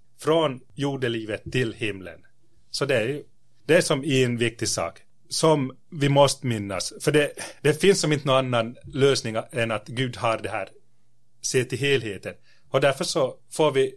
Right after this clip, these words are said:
lämna allting i hans händer då vi ber om helande också. Ske din vilja. Och att vi lämnar allting i hans goda och trygga händer. Och därför är det bra att man har en, en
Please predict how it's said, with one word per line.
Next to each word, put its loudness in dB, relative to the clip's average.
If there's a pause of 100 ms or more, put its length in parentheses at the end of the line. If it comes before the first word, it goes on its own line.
lämna 0
allting -2
i -8
hans -4
händer -8
då -6
vi -8
ber -2
om -4 (260)
helande -2
också. -8 (640)
Ske 2
din -2
vilja. -6 (840)
Och 0
att -8
vi -2
lämnar -2
allting -10
i -12
hans -4
goda -6
och -10
trygga -10
händer. -14
Och -14 (440)
därför -2
är -2
det -4
bra -4
att -8
man -8
har -6
en, -10 (460)
en -2